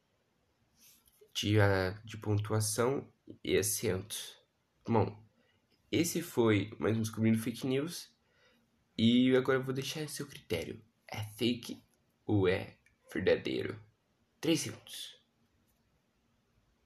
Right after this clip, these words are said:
Quem disse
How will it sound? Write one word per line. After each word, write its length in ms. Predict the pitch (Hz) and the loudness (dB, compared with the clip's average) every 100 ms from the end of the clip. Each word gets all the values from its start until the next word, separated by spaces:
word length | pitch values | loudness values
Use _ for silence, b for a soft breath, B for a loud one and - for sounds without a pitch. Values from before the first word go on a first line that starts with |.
| 523 539 - _ _ _ _ _ _ _ _ _ _ _ _ _ _ _ - - | _ -20 -20 _ _ _ _ _ _ _ _ _ _ _ _ _ _ _ -20 -14
Quem 280 | - 143 139 | 0 2 4
disse 720 | 113 107 92 - 104 95 110 | 4 4 4 -2 -4 -6 -10